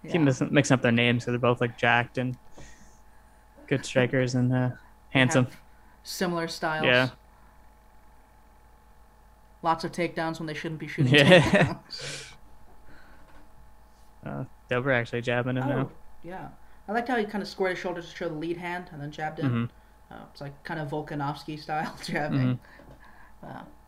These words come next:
Speaker 1: oh, did that body kick hurt him?
Speaker 2: It
Speaker 1: Might have.
Speaker 2: may have. Hard to tell. Uh, good, uh, underhooks.
Speaker 1: Posture went weird.
Speaker 2: Underhooks and stuff that
Speaker 1: Oh,
Speaker 2: shot.
Speaker 1: nice shot on the break. And now he stopped pressuring.
Speaker 2: Yeah, it's funny
Speaker 1: I
Speaker 2: that
Speaker 1: think that
Speaker 2: Riddell's
Speaker 1: body kick
Speaker 2: pressuring
Speaker 1: did
Speaker 2: him now.
Speaker 1: something.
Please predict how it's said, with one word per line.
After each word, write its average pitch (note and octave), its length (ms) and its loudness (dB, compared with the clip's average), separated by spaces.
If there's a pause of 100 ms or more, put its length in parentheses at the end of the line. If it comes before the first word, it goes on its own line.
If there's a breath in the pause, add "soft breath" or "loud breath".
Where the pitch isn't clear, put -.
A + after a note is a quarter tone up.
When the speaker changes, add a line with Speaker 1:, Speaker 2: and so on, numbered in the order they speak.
(500)
Speaker 1:
oh, G3 360 4
did E3 100 -10
that G3+ 120 -4
body F#3 180 -4
kick G#3 200 -10
hurt F#3+ 160 -6
him? - 60 0
Speaker 2:
It E3+ 240 4
Speaker 1:
Might E3+ 160 -6
have. - 140 -10
Speaker 2:
may B2 380 4
have. B2+ 340 -2 (300)
Hard - 160 -6
to C3 80 -10
tell. - 240 -4 (280)
Uh, A#2 160 2
good, A#2 220 2
uh, A2+ 180 4
underhooks. A#2+ 200 4
Speaker 1:
Posture A#2+ 380 4
went D#3 180 -6
weird. D#3 260 -6
Speaker 2:
Underhooks C3 320 0
and C#3 100 -6
stuff C3 220 -2
that C#3 100 0
Speaker 1:
Oh, - 20 -2
Speaker 2:
shot. - 100 -4
Speaker 1:
nice C#3 180 2
shot E3 160 -2
on D#3 60 -6
the D3 60 -8
break. C#3+ 420 -10 (2250)
And E3 60 -10
now F3+ 120 2
he F3 60 -4
stopped D#3 280 -2
pressuring. - 40 2
Speaker 2:
Yeah, E3 60 6
it's B2 100 2
funny D#3+ 180 6
Speaker 1:
I C3 40 10
Speaker 2:
that B2 80 8
Speaker 1:
think A#2 100 6
that - 40 8
Speaker 2:
Riddell's A#2+ 180 6
Speaker 1:
body A#2+ 160 4
kick A#2 100 -2
Speaker 2:
pressuring A#2 60 2
Speaker 1:
did A#2 100 2
Speaker 2:
him A#2+ 80 2
now. A#2 180 2
Speaker 1:
something. C#3 200 -8